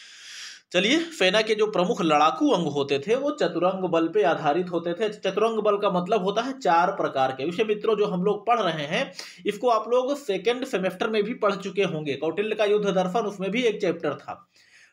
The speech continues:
ठीक है, मौर्य सम-, मौर्यकालीन युद्ध कला या कौटिल्य का युद्ध दर्पण, उसमें भी आप लोग पढ़ चुके हैं। आज हम लोग वही चीज़ें स्ट्रैटेजिक विचारक वाले पेपर में हम लोग पढ़ रहे हैं। ठीक है,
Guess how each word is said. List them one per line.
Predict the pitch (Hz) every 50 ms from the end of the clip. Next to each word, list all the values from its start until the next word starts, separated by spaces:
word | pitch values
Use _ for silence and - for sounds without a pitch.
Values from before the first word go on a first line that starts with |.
| _ _
ठीक | - 160 160 302
है, | 330 330 - -
मौर्य | 156 165 180 196 185
सम-, | - 180 165 165 160 160
मौर्यकालीन | 151 156 160 170 175 170 175 156 151 160 160 160
युद्ध | 160 160 147 131 151
कला | 147 151 147 160
या | 175 196 214
कौटिल्य | 208 170 156 151 - 160 160 156 151
का | 156 156
युद्ध | 151 139 143
दर्पण, | 131 139 135 131 - - 214 254 370 - - _ _ - - - - - _ _ -
उसमें | 175 180 196 240 269 226
भी | 226 214
आप | 185 - - 175
लोग | 175 175 - -
पढ़ | 185 202
चुके | - - 226 226 233 233
हैं। | 233 233 - 196 - - - 151
आज | 180 214 202
हम | 185 190 185 180
लोग | 175 185 180 175 160 160
वही | 165 165 165 220 277 -
चीज़ें | - 190 160 139 135 151 190 233 - - 196
स्ट्रैटेजिक | 185 180 - 190 185 185 180 180 196 196 214 269 220 214
विचारक | 165 165 165 160 151 147 147 170 220 269 262 - - 170
वाले | 147 147 151 156 160 185 202 196 - - - _ _ _ _ _ _ _ - - - _ _ _ _ _ _ _ _ _ _ _ _ -
पेपर | 165 165 160 196 240 233
में | 202 170
हम | 160 151 139 139
लोग | 151 226 285 - -
पढ़ | 135 120 -
रहे | - 104 -
हैं। | - - - - - - - - - - - - - _ -
ठीक | - 165 - 285
है, | 311